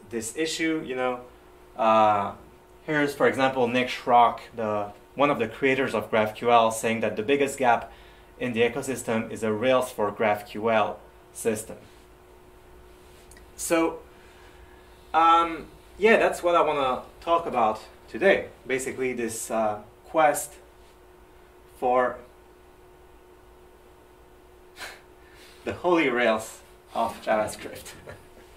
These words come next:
So, a little bit about me first. I live in, uh, Kyoto, Japan. And, uh, when I moved to Kyoto a couple years ago, well, I decided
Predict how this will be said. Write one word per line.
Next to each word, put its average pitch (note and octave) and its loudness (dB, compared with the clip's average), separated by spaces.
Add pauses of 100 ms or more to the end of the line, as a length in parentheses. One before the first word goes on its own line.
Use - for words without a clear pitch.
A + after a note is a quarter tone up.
(1700)
So, F3+ 2 (1500)
a C#3+ -2
little G3+ 4
bit F#3+ 2
about B2+ 2 (100)
me B2+ -6 (160)
first. A#2+ -4 (1000)
I C#3 0
live C#3 0
in, B2+ -4
uh, A2 0
Kyoto, C3 -2 (220)
Japan. B2 -6 (1120)
And, D#3 0
uh, C#3 2
when F3+ 2
I E3 2
moved E3 -2
to - -14
Kyoto C#3+ 0
a A2 -4
couple B2+ -6
years A2+ -6
ago, B2 -4
well, B2+ 0 (420)
I C#3+ 0
decided E3+ 0